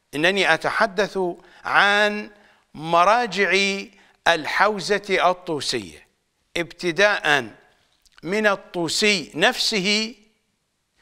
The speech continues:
وانتهاءً بالسيستاني وأمثاله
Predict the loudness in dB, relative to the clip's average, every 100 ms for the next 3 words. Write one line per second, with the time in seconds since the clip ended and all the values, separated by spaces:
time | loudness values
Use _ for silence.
0 | -20 _ -2 -2 -2 2 2 2 2 2
1 | 0 -10 _ _ _ _ -4 -2 -2 -4
2 | -4 0 2 4 2 0 -4 -14 -10 0
3 | 2 2 -6 0 4 4 2 -4 0 -2